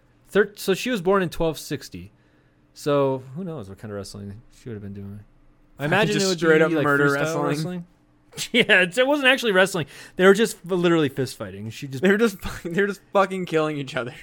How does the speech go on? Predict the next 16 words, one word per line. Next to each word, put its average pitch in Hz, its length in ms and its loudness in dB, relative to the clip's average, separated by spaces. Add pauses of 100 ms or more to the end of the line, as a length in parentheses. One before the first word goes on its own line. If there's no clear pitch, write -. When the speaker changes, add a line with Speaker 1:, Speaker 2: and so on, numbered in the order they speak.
(160)
Speaker 1:
She's, 220 480 -4
she's 220 300 -4
the 226 160 0
original 190 340 2
Brienne 156 300 -2
of 120 100 -8
Tarth, - 540 -12
essentially. 120 360 -10
Speaker 2:
Although, 208 420 -2 (540)
well, 226 160 -12
no, 233 60 -14
that's 214 320 -10
fucking 208 300 -8
wild, 190 340 -6
'cause, 151 180 -10
like, 139 300 -6